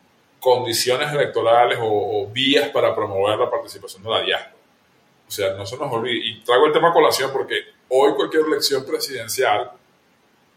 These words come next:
que se celebre en Venezuela, si las normas fuesen más o menos, más o menos respetadas,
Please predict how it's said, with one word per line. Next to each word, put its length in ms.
que 100
se 100
celebre 340
en 60
Venezuela, 560
si 760
las 520
normas 340
fuesen 280
más 260
o 140
menos, 300
más 380
o 40
menos 240
respetadas, 760